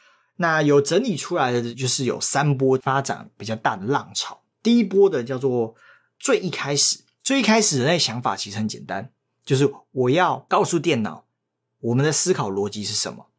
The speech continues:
然后电脑请你照着做，这就是当时候很简单的想法。所以开始测试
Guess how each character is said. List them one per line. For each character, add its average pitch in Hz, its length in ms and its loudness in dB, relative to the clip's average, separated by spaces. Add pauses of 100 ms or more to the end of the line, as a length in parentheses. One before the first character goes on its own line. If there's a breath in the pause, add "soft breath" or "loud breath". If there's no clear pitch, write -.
(120)
然 107 120 -6
后 110 140 -4
电 143 220 -2
脑 78 220 -14
请 - 220 -4
你 107 120 -2
照 101 260 -4
着 - 120 -16
做， - 280 -6 (760)
这 131 120 0
就 127 100 4
是 120 240 0
当 117 240 -2
时 117 80 -4
候 95 80 -4
很 104 180 -4
简 104 120 -6
单 98 120 -6
的 90 60 -12
想 - 260 -14
法。 - 200 -18 (360 soft breath)
所 - 140 -2
以 135 60 4
开 143 180 0
始 120 380 -2
测 156 180 0
试 117 340 -4